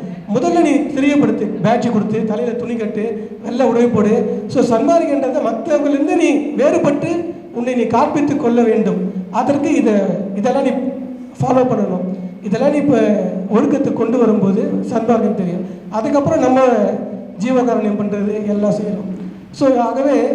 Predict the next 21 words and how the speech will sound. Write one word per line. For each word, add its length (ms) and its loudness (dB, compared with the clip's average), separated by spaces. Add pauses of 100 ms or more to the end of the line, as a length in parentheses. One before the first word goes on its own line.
(280)
முதல்ல 380 2
வந்து 260 2 (680)
எப்படி 360 0
வள்ளல் 320 2
பெருமான் 460 4 (380)
தனியா 320 2
தெரிஞ்சாரோ, 600 2 (460)
மத்தவங்களை 380 4
விட்டு 320 0
தனிப்பட்டு 380 0 (100)
ஒரு, 140 2 (380)
ஒரு 140 0 (320)
புரட்சி 300 -2
துறையா 340 2
தெரிஞ்சாரோ, 480 2 (440)
நம்ம 260 4
இப்ப 220 2
பெரிய 260 2
புரட்சியெல்லாம் 500 0
பண்ண 140 0
முடியாது. 300 4